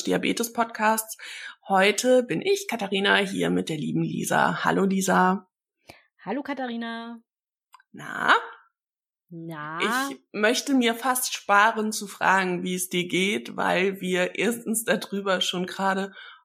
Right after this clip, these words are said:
Speaker 1: off the record <laughs> kurz gesprochen haben und zweitens, es ist immer noch Pandemie. Also ich habe keine Ahnung, wie soll's den Menschen gehen? Ich glaube,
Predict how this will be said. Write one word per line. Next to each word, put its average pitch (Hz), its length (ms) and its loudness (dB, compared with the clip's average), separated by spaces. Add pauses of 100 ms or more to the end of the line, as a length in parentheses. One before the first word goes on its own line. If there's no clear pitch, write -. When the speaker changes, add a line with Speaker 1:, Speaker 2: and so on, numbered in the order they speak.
(160)
Speaker 1:
off 311 260 2
the 226 60 0
record 240 600 4
<laughs> - 40 -18
kurz - 320 2
gesprochen 349 520 -2
haben 277 280 2 (360)
und 359 140 0
zweitens, 311 580 2
es - 180 0
ist 277 140 -2
immer 214 160 4
noch 190 200 -2
Pandemie. 160 500 -4
Also - 180 4
ich 240 140 2
habe 208 140 -2
keine 170 300 2
Ahnung, 156 280 0
wie 226 140 4
soll's 165 280 4
den - 180 -2
Menschen - 380 -4
gehen? - 320 -8
Ich - 140 -20
glaube, 190 500 2